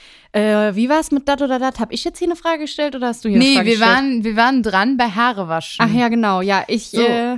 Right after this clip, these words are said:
Speaker 1: war
Speaker 2: und
Speaker 1: falsch.
Speaker 2: du warst falsch und jetzt würde ich gerne wissen, wie wäschst du deine Haare?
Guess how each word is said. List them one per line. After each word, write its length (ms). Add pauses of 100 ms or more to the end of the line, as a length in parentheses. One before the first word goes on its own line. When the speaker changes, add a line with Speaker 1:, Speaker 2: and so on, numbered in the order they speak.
(160)
Speaker 1:
war 140
Speaker 2:
und 40
Speaker 1:
falsch. 560 (320)
Speaker 2:
du 160
warst 300
falsch 480
und 140
jetzt 180
würde 180
ich 120
gerne 320
wissen, 360
wie 140
wäschst 340
du 120
deine 320
Haare? 480